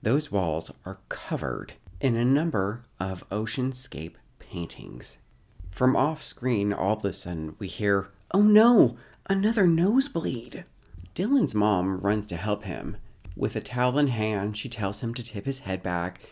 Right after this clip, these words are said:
and we find out this is Dylan's third nosebleed this week. His mom says that it's time to take him to Doc Baker, and Dylan,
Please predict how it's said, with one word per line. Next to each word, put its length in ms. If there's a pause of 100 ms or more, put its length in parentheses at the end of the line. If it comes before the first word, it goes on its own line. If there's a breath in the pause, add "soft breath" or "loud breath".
(520 loud breath)
and 140
we 100
find 360
out 280
this 220
is 200
Dylan's 500
third 800 (480 soft breath)
nosebleed 840 (160)
this 420
week. 680 (960 soft breath)
His 240
mom 280
says 460
that 220
it's 220
time 260
to 80
take 240
him 120
to 80
Doc 320
Baker, 680
and 160
Dylan, 460